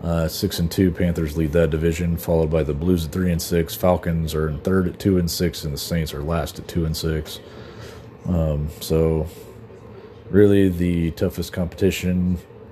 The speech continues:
for the Panthers is the Blues, and I believe they've already played them twice. Um, but even then, they've got 'em by three games at this point.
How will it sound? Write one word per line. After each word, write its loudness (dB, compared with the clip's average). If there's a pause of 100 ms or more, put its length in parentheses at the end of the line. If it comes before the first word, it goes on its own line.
(120)
for 2
the 0 (120)
Panthers 0
is -4
the -2
Blues, 6
and -2
I -2
believe 2
they've 0
already 0
played -4
them -6
twice. 0 (560)
Um, 0
but 2
even 2
then, 4
they've 2
got 2
'em 0
by -2
three -4
games 0
at -4
this 0
point. 0